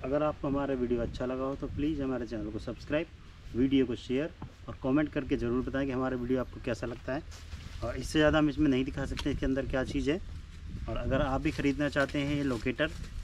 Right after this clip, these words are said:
या फिर, अ, dowsing rod या फिर metal detector machine, तो आपको screen पर एक number शो हो रहा है और मिस्टर संजय पासी जी का, उनका office है उत्तर प्रदेश अमेठी के अंदर। आप उत्तर प्रदेश अमेठी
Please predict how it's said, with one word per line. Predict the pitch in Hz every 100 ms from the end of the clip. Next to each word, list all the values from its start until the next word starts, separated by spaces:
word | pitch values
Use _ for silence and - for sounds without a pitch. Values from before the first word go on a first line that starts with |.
| -
या | 113 131
फिर, | 147 143
अ, | - - 117
dowsing | 113 123 120 127
rod | 131 147 143
या | 117
फिर | 110 135 135
metal | 131 113 123 123
detector | 117 117 131
machine, | 120 110 123 101 - - - - - -
तो |
आपको | 110 -
screen | 127 - 143 160
पर | 151 165 160 -
एक | 127 123
number | 113 110 139
शो | 127 143
हो |
रहा | 139 135
है | 160 - - - - - - - 107
और | 107 110
मिस्टर | 127 - 143
संजय | 139 123 139
पासी | 139 123 139
जी | 139
का, | 139 165
उनका | 135 120
office | 120 110 147 165
है |
उत्तर | 180 - 139
प्रदेश | 127 123 127
अमेठी | 120 117 113
के | 135
अंदर। | 135 139 170 - - - - - -
आप | 120 - 139 139 131
उत्तर | 135 117 147
प्रदेश | 135 139 151
अमेठी | 135 123 123 147 170